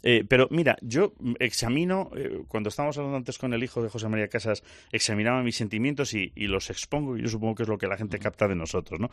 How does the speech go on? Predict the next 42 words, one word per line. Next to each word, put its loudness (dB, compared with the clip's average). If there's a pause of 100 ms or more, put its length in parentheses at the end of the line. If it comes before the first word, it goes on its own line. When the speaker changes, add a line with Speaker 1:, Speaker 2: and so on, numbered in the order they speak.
(140)
Speaker 1:
Porque 4
es 4
real 4
todo. 0 (380)
Y 4
contigo 6
también 6
me 4
pasa. 0
Entonces -2
Speaker 2:
Ujú. 4
Speaker 1:
yo 0
digo, 0 (400)
eh, 2
porque 0
yo 2
estos 2
libros 0
me 4
los 4
devoro, 4
es -4
decir, -2
los, -2
eh, -6
es -6
que 2
ya 6
llevamos 2
unos -6
Speaker 2:
Ujú. -16
Speaker 1:
cuantos. -2
Speaker 2:
Sí. -20 (600)
Speaker 1:
Y, 6
mm, 2 (340)
y -2
solo 4
me 4
ha 2
pasado 4
contigo 0 (120)
Speaker 2:
Sí. -16